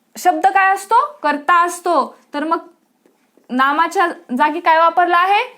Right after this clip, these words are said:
तो. मग तो हा काय झाला? कर्ता झाला. पुढील सातवा प्रश्न आहे, रेडा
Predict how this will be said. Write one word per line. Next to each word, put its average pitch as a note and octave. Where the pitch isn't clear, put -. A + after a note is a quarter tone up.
तो. F#4
मग C#4+
तो F4
हा F#4
काय F4+
झाला? F4+
कर्ता E4
झाला. F4+
पुढील G#4+
सातवा F4
प्रश्न G#4+
आहे, F#4
रेडा E4+